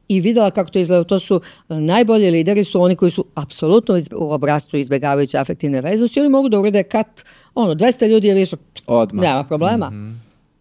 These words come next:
Speaker 1: E,
Speaker 2: Jel tu možemo da stavimo one korporativne psihopate, pošto smo o njima pričali? To bi u stvari bio jedan
Speaker 1: Tako je, tako je.
Speaker 2: učestali,
Speaker 1: Tako je.
Speaker 2: onak, obrazac, e, izbjegavajućeg
Speaker 1: Tako,
Speaker 2: vezivanja.
Speaker 1: tako,
Speaker 2: Da,
Speaker 1: tako.
Speaker 2: da, da.
Speaker 1: Dakle, to je jasno. Tu imamo negativnu sliku o drugima, a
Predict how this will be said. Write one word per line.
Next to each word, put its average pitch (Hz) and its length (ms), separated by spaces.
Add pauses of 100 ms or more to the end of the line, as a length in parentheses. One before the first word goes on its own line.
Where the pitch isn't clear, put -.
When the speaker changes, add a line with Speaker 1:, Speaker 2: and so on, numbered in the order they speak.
(180)
Speaker 1:
E, 143 240
Speaker 2:
Jel 139 160
tu 180 140
možemo 190 300
da 165 100
stavimo 160 420
one 147 220
korporativne 123 680
psihopate, 117 540
pošto 117 300
smo 123 160
o 120 60
njima 113 260
pričali? 98 460
To 117 180
bi 113 100
u 113 40
stvari 117 320
bio 113 200
jedan 107 380
Speaker 1:
Tako - 80
je, 127 80
tako - 180
je. 135 100
Speaker 2:
učestali, 120 540
Speaker 1:
Tako 123 60
je. 127 80
Speaker 2:
onak, 120 260
obrazac, 117 680
e, 113 40 (640)
izbjegavajućeg 107 760
Speaker 1:
Tako, 107 140
Speaker 2:
vezivanja. 101 500
Speaker 1:
tako, - 180
Speaker 2:
Da, 110 80
Speaker 1:
tako. 107 120
Speaker 2:
da, - 80
da. - 140 (160)
Speaker 1:
Dakle, 202 200 (320)
to 196 160
je 190 80
jasno. 180 340
Tu - 200
imamo 170 240
negativnu 170 500
sliku 147 520
o 208 180
drugima, 185 460 (100)
a 165 140